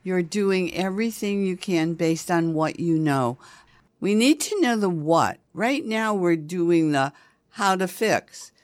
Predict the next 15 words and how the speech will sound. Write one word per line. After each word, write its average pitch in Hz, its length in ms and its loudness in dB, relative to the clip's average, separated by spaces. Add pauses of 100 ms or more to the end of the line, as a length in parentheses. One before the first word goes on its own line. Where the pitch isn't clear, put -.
(180)
but 202 180 -6
you 220 160 -2
can't 247 420 -4
fix - 720 -6
for 214 280 0
the 214 160 0
future. 294 500 2
You 196 340 -4
have 220 420 -4
to 262 120 -2
know 170 800 2 (380)
what 170 680 -2 (240)
is 180 220 -6
causing 254 680 -4
it. 92 180 -4